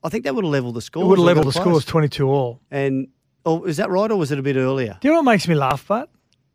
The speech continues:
Speaker 2: what makes me laugh is that Nathan Cleary was total, talk about the word oblivious. He would have been totally oblivious that this is all happening.
Speaker 1: Yeah.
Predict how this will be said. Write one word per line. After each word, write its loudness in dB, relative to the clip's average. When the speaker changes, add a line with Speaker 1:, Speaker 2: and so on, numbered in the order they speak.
Speaker 2:
what -2
makes 2
me 2
laugh 2
is -4
that -8
Nathan 2
Cleary 0
was 0
total, 0
talk 2
about 0
the -4
word 2
oblivious. -2
He 0
would 4
have 2
been 2
totally 0
oblivious -2
that -6
this -2
is -2
all 2
happening. -2
Speaker 1:
Yeah. 0